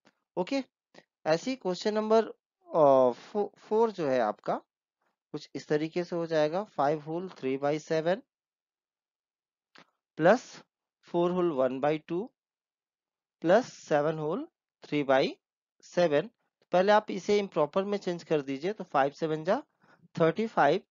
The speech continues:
थर्टी फ़ाइव और थ्री हो जाएगा थर्टी एट बाई सेवन, then second fraction four two जा eight, one nine by two,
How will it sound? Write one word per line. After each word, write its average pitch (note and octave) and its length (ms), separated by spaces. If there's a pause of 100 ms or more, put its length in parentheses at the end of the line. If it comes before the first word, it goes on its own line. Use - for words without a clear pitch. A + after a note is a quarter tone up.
थर्टी C#3+ 240
फ़ाइव D#3+ 340
और D#3 160
थ्री D3+ 160
हो D3+ 180
जाएगा D3+ 280 (140)
थर्टी B2+ 360
एट A2+ 140
बाई C3+ 200
सेवन, D#3+ 400 (580)
then D3+ 260
second D3 320
fraction F3 540
four C#3 100 (120)
two C#3+ 120
जा D3 220
eight, C3+ 340
one C3+ 160 (480)
nine B2 400
by D3 140 (160)
two, E3 120